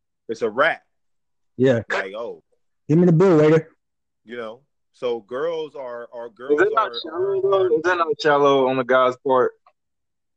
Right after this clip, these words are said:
Speaker 1: What's that?
Speaker 3: Is that not shallow on the guy's part, or am I just curious to know,
Speaker 1: I,
Speaker 3: like,
Speaker 1: I, I
Speaker 3: what
Speaker 1: feel,
Speaker 3: happened
Speaker 1: I,
Speaker 3: with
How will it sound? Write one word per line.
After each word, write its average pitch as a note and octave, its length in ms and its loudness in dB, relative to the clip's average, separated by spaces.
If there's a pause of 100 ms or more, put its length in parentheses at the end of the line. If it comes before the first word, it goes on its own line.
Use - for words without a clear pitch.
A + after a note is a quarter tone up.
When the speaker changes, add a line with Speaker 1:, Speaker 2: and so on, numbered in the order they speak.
(640)
Speaker 1:
What's A2 180 -14
that? B2+ 200 -8 (1120)
Speaker 3:
Is D3 120 2
that F#3 160 2
not F#3 280 0
shallow E3 600 -2
on D3 140 -2
the C3 60 -8
guy's C#3 320 0
part, E3 300 2
or - 20 0
am C3+ 100 -2
I C3+ 140 0
just C3 540 -6 (120)
curious A#2 560 -2
to A#2 80 -8
know, A2+ 280 2
Speaker 1:
I, G#2+ 200 2
Speaker 3:
like, A2 100 -4
Speaker 1:
I, - 40 -6
I G2+ 40 -8
Speaker 3:
what - 140 -2
Speaker 1:
feel, - 120 -4
Speaker 3:
happened A2 180 -8
Speaker 1:
I, - 100 -8
Speaker 3:
with - 80 -10